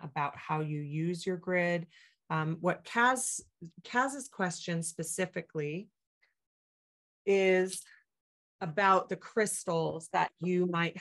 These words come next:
have on your grid. Um, and so I'm, I was getting to it, Kaz, <laughs> but I wanted to explain 'cause not everybody knows what the World Peace Grid is and, and kind of what you're referring to. Um, so, um, in the crystals around it,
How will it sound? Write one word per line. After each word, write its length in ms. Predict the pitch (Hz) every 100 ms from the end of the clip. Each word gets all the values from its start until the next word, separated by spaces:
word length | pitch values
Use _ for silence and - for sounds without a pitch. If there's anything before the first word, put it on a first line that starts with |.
| -
have 420 | 165 165 165 165 160 _
on 380 | 170 160 160 160
your 140 | 160
grid. 520 | 160 165 170 156 - - _ _ _ _ -
Um, 400 | 175 165 165 165 175
and 180 | 170
so 260 | 170 175 170
I'm, 220 | 190 202 -
I 80 | 202
was 120 | 208
getting 280 | 240 180 165
to 140 | 165
it, 100 | -
Kaz, 400 | - 156 165 202 233 233 359
<laughs> 0 | - - - - 349 - 349 - 427 - _
but 100 | 240
I 60 |
wanted 320 | 247 269 269 254
to 60 |
explain 400 | 247 - 208 196
'cause 120 | 208
not 200 | 190 196
everybody 420 | 208 202 202 190 185
knows 300 | 180 165 180
what 140 | 170
the 60 | 165
World 280 | 160 156
Peace 240 | - 240 -
Grid 240 | 165 151
is 260 | 160 165 175
and, 220 | 170 165
and 160 | 170 165
kind 220 | - 170
of 60 | 151
what 160 | 156 -
you're 120 | 156
referring 500 | 156 151 180 175 170
to. 300 | 170 - 175 - - - _ _ -
Um, 420 | 175 165 156 165 -
so, 580 | - 208 190 185 180 - -
um, 300 | 170 160 165
in 180 | 180
the 60 | 165
crystals 580 | 160 262 262 214 190 180
around 640 | 175 165 190 196 208 196
it, 380 | 160 160 226